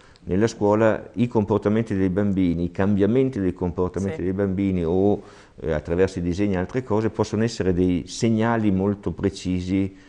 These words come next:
Speaker 1: di una situazione di difficoltà all'interno della famiglia.
Speaker 2: Sindaco, ne parlavamo anche prima, mettere in crisi alcuni modelli culturali e spesso l'emancipazione delle donne, questo è purtroppo poi sinonimo di violenza.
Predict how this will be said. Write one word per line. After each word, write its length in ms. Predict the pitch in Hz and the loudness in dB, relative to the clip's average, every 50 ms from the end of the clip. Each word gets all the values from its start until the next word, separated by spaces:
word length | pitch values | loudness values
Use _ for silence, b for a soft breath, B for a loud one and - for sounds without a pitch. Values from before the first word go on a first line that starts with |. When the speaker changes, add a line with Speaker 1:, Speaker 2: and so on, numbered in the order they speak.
| B B _ | B B _
Speaker 1:
di 80 | - 92 | -2 0
una 120 | 92 95 | 0 0
situazione 500 | 90 - 87 - 90 - - 104 98 95 | 0 -2 -4 -6 -6 -4 -2 -2 0 0
di 60 | 85 | -2
difficoltà 680 | 82 82 - 82 76 - 82 78 - 82 80 80 76 69 | -2 -4 -6 -8 -6 -6 -6 -6 -4 -4 -4 -4 -4 -6
all'interno 360 | 62 76 76 73 80 80 73 | -8 -8 -8 -6 -6 -6 -6
della 120 | 73 71 | -6 -6
famiglia. 640 | 73 - - 73 67 67 67 82 90 B B B B B B B B B | -8 -10 -12 -12 -12 -12 -12 -14 -16 B B B B B B B B B
Speaker 2:
Sindaco, 720 | - - 262 240 190 175 - 185 175 175 170 170 165 - - | -12 -10 -4 -2 -2 -2 -2 -2 -2 0 0 -2 -4 -6 -8
ne 180 | 175 180 175 175 | -8 -8 -8 -8
parlavamo 500 | - 175 170 170 175 170 170 180 175 175 | -8 -8 -6 -6 -6 -6 -6 -6 -6 -8
anche 160 | 175 165 180 | -8 -8 -8
prima, 200 | 180 208 220 180 | -4 -2 -2 0
mettere 300 | 175 190 196 - 208 202 | 0 0 -2 -2 -2 -2
in 60 | 208 | -2
crisi 300 | 202 - 233 226 185 190 | -2 -2 -4 -2 0 0
alcuni 400 | 190 185 185 - - 240 233 220 | -2 -2 -2 -4 -4 -2 -2 0
modelli 540 | 202 185 180 175 190 196 202 196 185 196 190 | 0 -2 0 0 0 0 0 0 -2 -4 -4
culturali 720 | 190 - 202 202 185 - - 208 208 214 226 233 240 226 175 | -4 -4 -6 -6 -4 -2 -2 0 2 2 2 2 0 -2 -2
e 40 | 160 | -4
spesso 360 | - - 190 185 - - 185 | -4 -6 -8 -8 -6 -6 -6
l'emancipazione 1040 | 180 175 170 170 175 170 - 185 - 185 175 175 - - - 208 196 170 160 156 151 | -4 -4 -4 -6 -6 -8 -8 -6 -6 -6 -6 -6 -8 -8 -6 -4 -4 -4 -4 -6 -4
delle 360 | 139 151 147 147 147 156 151 | -4 -4 -4 -2 -2 -2 0
donne, 300 | 147 165 156 147 151 151 | 0 0 0 0 0 -2
questo 380 | 151 220 233 - - 180 160 B B B B B B | -2 -4 -4 -2 -2 -2 -2 B B B B B B
è 120 | B - 175 | B -10 -10
purtroppo 540 | - - 175 170 170 - 180 185 185 180 165 | -8 -8 -10 -8 -2 -2 -2 -2 -2 -4 -8
poi 160 | - 175 175 | -8 -8 -8
sinonimo 420 | - - 160 151 156 156 156 156 | -8 -8 -8 -6 -6 -6 -8 -10
di 80 | 151 147 | -10 -12
violenza. 580 | 139 143 143 143 147 143 151 151 - - - | -12 -12 -10 -10 -10 -12 -14 -16 -16 -18 -18